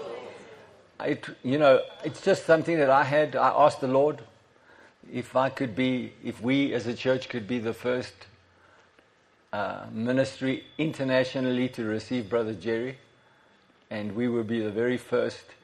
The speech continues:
church that he will come and minister to with his private, with his own jet, um, outside of the Americas. So praise the Lord.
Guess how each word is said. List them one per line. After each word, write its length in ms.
church 320
that 180
he 120
will 140
come 260
and 100
minister 460
to 260
with 280
his 260
private, 560
with 160
his 140
own 240
jet, 360
um, 520
outside 440
of 140
the 120
Americas. 640
So 180
praise 440
the 100
Lord. 300